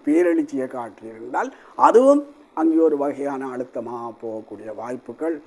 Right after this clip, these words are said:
இருக்கும் என்றே நான் நினைக்கிறேன். ஆகவே, ஆ, தமிழ், ஆ, தமிழ் மக்கள் தரப்பில் செயற்படுகின்ற தேசிய சக்திகளும் அரசியல் சக்திகளும் எதிர்காலத்தில் இந்த விடயத்தில்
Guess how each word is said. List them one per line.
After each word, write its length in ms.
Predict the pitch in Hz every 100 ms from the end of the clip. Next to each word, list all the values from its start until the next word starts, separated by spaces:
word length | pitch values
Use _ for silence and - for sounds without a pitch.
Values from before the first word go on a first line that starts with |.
| _ _ -
இருக்கும் 380 | 117 135 - 120
என்றே 360 | 107 104 143
நான் 240 | 131 113 110
நினைக்கிறேன். 560 | 107 110 - - 359 - -
ஆகவே, 520 | - 113 135 160 175 165 - _ -
ஆ, 340 | 131 123 131 123 -
தமிழ், 420 | 131 139 131 127 - _ _ _ -
ஆ, 200 | 123 120
தமிழ் 280 | 123 123 139
மக்கள் 340 | 127 131 127
தரப்பில் 500 | 123 120 120 120 117 -
செயற்படுகின்ற 840 | 120 117 117 113 113 113 117 117 - _ _ _
தேசிய 360 | - 123 - 110
சக்திகளும் 640 | 104 110 - 117 120 127
அரசியல் 500 | 123 110 131 - 110
சக்திகளும் 720 | 110 113 - 110 233 151 320 - _ _ -
எதிர்காலத்தில் 720 | 110 143 139 135 139 131 143
இந்த 160 | 117 101
விடயத்தில் 640 | 110 117 120 - 113 113